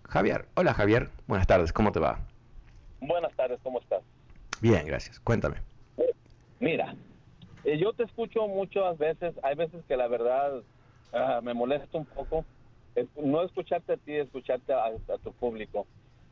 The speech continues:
Speaker 2: Yo no sé mucho de política y no voy a decir de qué partido soy. Simple y sencillamente es un comentario que quiero hacerle para todo tu público. Si yo quiero debatir una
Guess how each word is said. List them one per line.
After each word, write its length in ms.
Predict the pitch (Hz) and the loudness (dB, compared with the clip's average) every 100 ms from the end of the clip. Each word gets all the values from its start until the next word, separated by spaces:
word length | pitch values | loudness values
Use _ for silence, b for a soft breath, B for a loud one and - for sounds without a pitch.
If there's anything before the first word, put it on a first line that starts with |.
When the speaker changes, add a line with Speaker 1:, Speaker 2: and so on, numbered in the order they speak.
| - | -6
Speaker 2:
Yo 120 | 147 190 | -2 0
no 100 | 208 | 0
sé 120 | 214 | -2
mucho 300 | 208 202 208 | -2 -2 0
de 100 | 185 | 0
política 960 | 139 131 127 147 170 - 180 175 170 143 | 0 -2 -2 -6 -10 -4 0 0 0 -2
y 120 | 139 | -2
no 200 | 135 143 | 0 0
voy 160 | 156 | 2
a 80 | 160 | 2
decir 300 | 147 - 139 | 0 -2 -4
de 100 | 147 | -4
qué 140 | 143 139 | -2 -2
partido 520 | 143 131 139 139 131 | -2 -4 -4 -2 -2
soy. 340 | - 117 127 - - - - - - - - - - | 0 0 0 -4 -20 -20 -20 -20 -20 -20 -20 -16 -2
Simple 220 | 208 240 | 0 0
y 40 | |
sencillamente 720 | 226 208 196 180 208 208 202 202 | 0 0 0 -2 -2 -2 0 -2
es 100 | 214 | -2
un 100 | 214 | -4
comentario 720 | 220 202 160 147 156 180 190 156 | -4 -4 -4 0 0 0 -6 -10
que 100 | 135 | -16
quiero 220 | 143 156 165 | -6 -2 -2
hacerle 400 | - 147 156 156 | -2 -2 0 -2
para 280 | 135 120 | -2 -4
todo 280 | 117 139 147 | -2 0 -2
tu 160 | - 127 | -4 -10
público. 480 | - 143 123 - - - - - - - - - - - - - - - _ - - - - - - - | -6 -4 -4 -10 -18 -20 -20 -18 -20 -20 -20 -20 -20 -20 -20 -20 -20 -20 _ -20 -20 -20 -20 -20 -20 -4
Si 160 | 185 175 | 0 2
yo 280 | 196 240 233 | 2 0 -2
quiero 480 | 226 220 220 220 208 | -2 0 2 0 -2
debatir 560 | 160 147 143 - 196 208 - | -2 0 -2 -4 -10 -10 -8
una 460 | 196 196 190 190 | -6 -4 -2 -4